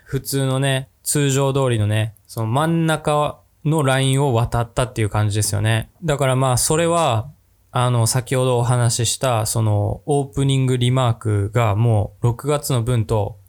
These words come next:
もうほぼ全く変わっていないっていうのも、そういうところにね、あの、現れてると思います。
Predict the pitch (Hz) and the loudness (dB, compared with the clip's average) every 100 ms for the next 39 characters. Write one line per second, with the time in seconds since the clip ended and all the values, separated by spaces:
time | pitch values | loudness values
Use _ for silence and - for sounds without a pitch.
0 | - 123 117 - 208 208 127 107 120 - | -4 -2 -2 -2 -2 0 0 0 0 -2
1 | - 135 - 131 127 - 123 127 120 - | -6 -6 -2 -2 -2 -2 -2 0 -2 -2
2 | 123 117 117 131 117 104 - _ - 143 | -2 0 0 0 0 -2 -10 _ -4 0
3 | 143 139 131 135 120 113 113 110 - - | 0 0 0 0 2 2 2 0 -6 -4
4 | 120 113 113 131 131 135 127 117 113 110 | -2 0 0 0 0 0 0 0 -2 0
5 | 113 113 110 110 - - - | 2 2 2 0 -2 -8 -12